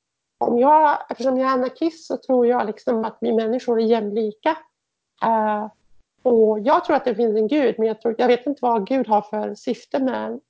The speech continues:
våra liv eller så, men jag tror att det finns ett syfte. Jag tror inte att jag har förmågan att förstå det, eh, eller beskriva det i korrekta termer.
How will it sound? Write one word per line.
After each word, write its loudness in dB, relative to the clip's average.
våra -2
liv -4
eller -4
så, 0
men -2
jag -4
tror 0
att -2
det -6
finns 2
ett -14
syfte. -6
Jag -6
tror -2
inte -4
att -8
jag 2
har 0
förmågan 0
att -8
förstå -2
det, -10
eh, -8
eller 2
beskriva 0
det 0
i -4
korrekta -8
termer. -2